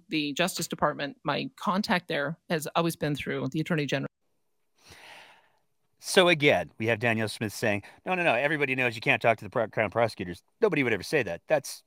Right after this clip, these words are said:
Speaker 2: that's absolutely ridiculous. You're not allowed to do that. Everybody knows that.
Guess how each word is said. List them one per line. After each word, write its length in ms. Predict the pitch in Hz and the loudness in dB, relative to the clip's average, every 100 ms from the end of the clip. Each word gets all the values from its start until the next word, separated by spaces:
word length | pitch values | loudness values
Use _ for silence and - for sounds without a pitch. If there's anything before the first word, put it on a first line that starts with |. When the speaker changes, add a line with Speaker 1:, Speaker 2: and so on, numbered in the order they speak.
| - | -4
Speaker 2:
that's 260 | 131 - - _ _ _ - | -4 -4 -12 _ _ _ 6
absolutely 520 | 160 139 143 131 107 | 6 4 -6 -6 -6
ridiculous. 560 | 104 120 110 104 98 - _ | -10 -8 -6 -6 -6 -12 _
You're 100 | - | 2
not 120 | 127 | 4
allowed 240 | 120 113 98 | 6 4 2
to 80 | 95 | -2
do 140 | 98 | -4
that. 220 | 95 92 - | -2 -4 -2
Everybody 340 | 104 98 101 98 | -2 -2 -4 -2
knows 220 | 104 92 | -2 -2
that. 160 | 85 | -6